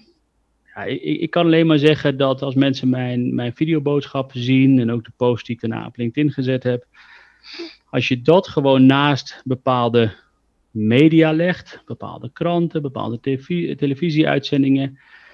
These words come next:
eh, maar ook bepaalde, eh, andere groeperingen, anti-vax-bewegingen, noem maar op. Ze hebben er allemaal wat voor hun, eh, eh, een, een bruikbare boodschap was, een stukje uitgeknipt, geplakt. Ehm,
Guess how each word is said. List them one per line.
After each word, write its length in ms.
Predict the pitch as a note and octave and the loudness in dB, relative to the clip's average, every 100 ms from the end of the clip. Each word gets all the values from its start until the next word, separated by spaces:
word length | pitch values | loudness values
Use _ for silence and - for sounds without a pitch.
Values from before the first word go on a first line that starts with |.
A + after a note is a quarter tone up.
| _ _ | _ _
eh, 200 | B2 A#2+ | -6 -2
maar 220 | B2+ C#3 | 2 2
ook 220 | E3+ E3+ C#3+ | 6 4 4
bepaalde, 520 | C3 C3 A#2+ A2+ A#2 | 0 0 0 2 0
eh, 540 | - A2+ A2 A2+ - | -2 -4 -6 -6 -8
andere 380 | - C#3 E3 D#3 | -2 2 6 6
groeperingen, 800 | - D3+ D3 D3 D3 D3 D3 C#3 | 4 2 4 6 6 6 4 2
anti-vax-bewegingen, 1600 | B2+ A#2+ A#2+ B2 A#2+ - E3 D#3 - - C#3 C3 C#3 C#3 B2+ B2 A#2+ | 0 -2 -2 -2 -4 -2 -2 -2 -6 -6 -6 0 2 4 4 2 2
noem 120 | A#2+ | 2
maar 120 | B2+ | 2
op. 260 | E2+ F#3+ - _ _ _ _ | 2 0 -4 _ _ _ _
Ze 140 | - | 2
hebben 200 | D#3 D#3+ | 4 4
er 80 | C#3 | 2
allemaal 880 | - D#3+ D#3+ C#3 C#3 C#3 C#3 - G#2 - B2+ | 0 0 2 4 2 0 -2 -8 -20 -16 -10
wat 180 | C3 | -10
voor 220 | - B2+ A2+ | -6 -6 0
hun, 400 | C3 D#3+ D#3 C#3 _ _ _ _ _ | 4 6 4 0 _ _ _ _ _
eh, 200 | C3 B2+ | -10 -8
eh, 80 | A#2+ B2 A#2+ A#2 A2 | -8 -10 -10 -12 -14
een, 220 | B2 - | -16 -12
een 160 | B2+ C3 | -4 0
bruikbare 480 | C3 C3 B2+ B2 | 0 0 0 0
boodschap 360 | A#2+ C3 - B2 | 0 0 0 -6
was, 140 | A#2 | -6
een 80 | G#2+ | -6
stukje 280 | - A#2+ C3 | -6 -6 -2
uitgeknipt, 800 | C#3+ D3 C3 - C3+ C3 - - _ _ _ _ _ _ | 0 -2 -8 0 0 0 -4 -20 _ _ _ _ _ _
geplakt. 680 | - B2+ C3 B2 - - _ _ _ _ _ _ - | -12 -4 0 0 -2 -18 _ _ _ _ _ _ -18
Ehm, 580 | - B2 A#2 A#2+ A#2 A2+ | -10 -6 -4 -4 -4 -6